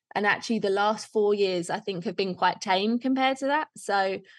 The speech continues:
um, whatever the island dishes out, I think bring it on. Like, I'm an athlete that does like it when it's quite tough, and maybe that will play into my favour a little bit more.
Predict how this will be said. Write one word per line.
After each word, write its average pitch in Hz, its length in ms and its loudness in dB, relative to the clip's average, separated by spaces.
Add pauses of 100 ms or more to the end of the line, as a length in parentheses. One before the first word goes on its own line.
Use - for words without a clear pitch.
(340)
um, 196 520 0
whatever 208 460 0
the 202 160 0
island 190 400 0
dishes 190 380 -4
out, 170 260 0
I 185 60 -6
think 175 260 -12
bring 180 160 -6
it 175 80 -4
on. 175 240 -2
Like, 180 240 0 (240)
I'm 196 160 0
an 185 80 -2
athlete 185 400 -4
that - 360 -2
does 170 260 0
like 196 260 2
it 226 100 0
when 247 140 2
it's 247 160 -4
quite 254 260 0
tough, 262 380 -2
and 190 260 -6 (120)
maybe 196 280 0
that 180 180 0
will 165 100 -2
play 180 180 -2
into 175 180 -8
my 175 120 -4
favour 175 340 -2
a 175 60 0
little 180 180 -2
bit - 160 -6
more. - 220 -6